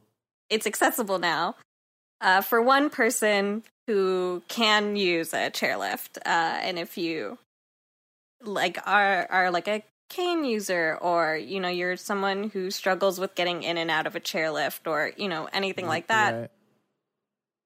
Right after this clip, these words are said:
Speaker 1: Um, so there's, there's a lot of different things, um, and then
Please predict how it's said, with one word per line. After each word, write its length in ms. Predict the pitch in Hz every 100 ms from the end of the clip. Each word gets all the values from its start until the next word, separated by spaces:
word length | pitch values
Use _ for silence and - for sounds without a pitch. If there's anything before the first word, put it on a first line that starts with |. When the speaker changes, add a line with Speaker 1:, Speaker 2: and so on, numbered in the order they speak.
| -
Speaker 1:
Um, 480 | 180 165 147 110 -
so 200 | - -
there's, 520 | 226 233 233 226 - 208 - _ -
there's 200 | 254 240
a 40 |
lot 240 | 247 262 269
of 100 | 240
different 360 | 247 226 208
things, 440 | 185 175 170 175 -
um, 480 | - 202 202 202 202 -
and 160 | 202
then 340 | 214 214 220